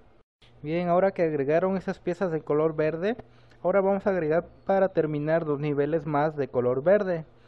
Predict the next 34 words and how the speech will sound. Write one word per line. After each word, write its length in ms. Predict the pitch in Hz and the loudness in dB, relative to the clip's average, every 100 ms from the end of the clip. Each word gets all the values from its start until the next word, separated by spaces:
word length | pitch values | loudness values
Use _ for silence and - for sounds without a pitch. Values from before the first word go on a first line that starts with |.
| - - - | -20 -18 -10
en 140 | 131 | -6
toda 160 | 139 139 | -2 -2
esta 160 | - | -2
parte 320 | 147 143 139 | 2 2 2
de 80 | 139 | -4
aquí. 220 | 139 185 | -2 -2
Recuerden 440 | 175 156 - 165 170 | 0 0 2 2 0
que 140 | 160 | -2
ya 100 | 143 | -2
esta 160 | 143 156 | -2 -2
parte 420 | - 139 - 151 | 2 0 0 -2
ya 140 | 147 | 0
se 160 | 131 156 | 0 0
va 120 | 135 | 2
a 20 | |
ir 100 | 127 | 0
cerrando, 540 | - 143 156 185 165 156 - - - - - - - | -2 -2 -2 0 -2 -4 -10 -20 -20 -20 -20 -20 -12
así 200 | 135 151 | -8 -8
que 140 | 151 | -8
con 220 | 170 156 147 | -6 -4 -4
esos 220 | 151 156 | -4 -2
dos 120 | 151 | -2
niveles 500 | 151 147 156 170 - - | -2 -2 -2 -2 -6 -8
vamos 320 | 139 143 139 | -4 -4 -4
a 60 | |
cerrar. 460 | 139 139 143 139 - - - - - - - - - - _ - - - - - - - _ _ _ _ _ - - | -4 -2 0 0 -2 -16 -20 -20 -20 -20 -20 -20 -20 -20 _ -20 -20 -20 -20 -20 -20 -20 _ _ _ _ _ -20 -6
Bien, 320 | 160 170 151 - | -4 -2 -6 -10
y 140 | 156 | -6
así 200 | 147 - | -4 0
es 140 | 214 220 | 0 0
como 240 | 208 196 | -2 2
va 80 | 175 | 2
a 80 | 180 | 0
quedar 480 | - 156 160 180 | 0 0 2 2